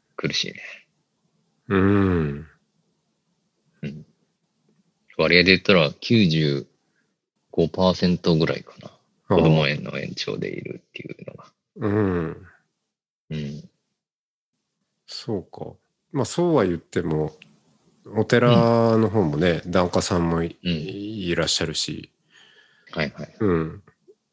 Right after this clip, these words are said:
Speaker 2: そっちを、そっ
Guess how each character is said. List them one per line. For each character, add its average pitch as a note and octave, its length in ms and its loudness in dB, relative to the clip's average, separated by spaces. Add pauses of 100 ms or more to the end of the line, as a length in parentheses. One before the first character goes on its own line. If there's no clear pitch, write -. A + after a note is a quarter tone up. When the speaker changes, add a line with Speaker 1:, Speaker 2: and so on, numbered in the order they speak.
(160)
Speaker 2:
そ B2+ 220 0
っ A#2+ 100 -6 (220)
ち C3 200 2
を、 F2 440 0 (1500)
そ - 180 0
っ B2 100 -8